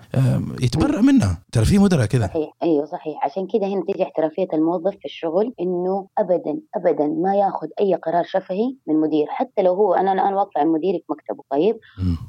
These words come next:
Speaker 2: وقال لي: "لا، ما حنعمل كده، حنسوي كده." المفروض أنا إيش أسوي؟ أرجع لمكتبي على طول إيميل، آه، آه، مثلا ب-، بخصوص بالرجوع إلى الموضوع الفلاني، آه، حيث تم الاتفاق على عمل كده، أو حتى أنا لما أرسل له الشغل، مثلا بعد ما أعدل عليه بالطريقة اللي هو يبغاها،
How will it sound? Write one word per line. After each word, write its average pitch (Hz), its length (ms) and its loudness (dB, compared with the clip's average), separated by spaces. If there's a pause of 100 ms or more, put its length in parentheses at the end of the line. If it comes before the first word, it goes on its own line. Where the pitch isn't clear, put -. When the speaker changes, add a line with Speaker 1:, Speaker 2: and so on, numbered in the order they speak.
Speaker 2:
وقال 226 240 0
لي: 233 80 4
"لا، 226 200 2
ما 226 120 0
حنعمل 220 440 0
كده، 247 140 0
حنسوي 160 460 0
كده." - 220 -6 (120)
المفروض 160 520 0
أنا 175 120 0
إيش 190 140 -6
أسوي؟ 170 400 -2 (140)
أرجع 165 200 -4
لمكتبي 190 680 -2
على 202 180 -2
طول 180 240 0
إيميل، 208 520 2 (380)
آه، 165 260 0 (180)
آه، 165 340 0
مثلا 165 380 0 (120)
ب-، 143 180 2
بخصوص 165 340 -4
بالرجوع 160 460 0
إلى 165 100 4
الموضوع 160 400 2
الفلاني، 180 580 0 (320)
آه، 160 280 2
حيث 170 200 -4 (120)
تم 180 160 2
الاتفاق 156 540 0
على 151 140 2
عمل 165 220 2 (100)
كده، 165 160 -2
أو 170 120 2
حتى 220 220 2
أنا 240 140 4
لما 208 260 2
أرسل 196 240 0
له 214 100 2
الشغل، 165 360 0 (440)
مثلا 156 300 0
بعد 156 140 0 (200)
ما 156 80 2
أعدل 151 300 0
عليه 165 200 2
بالطريقة 156 400 0
اللي 151 120 -2
هو 180 140 2
يبغاها، 190 560 0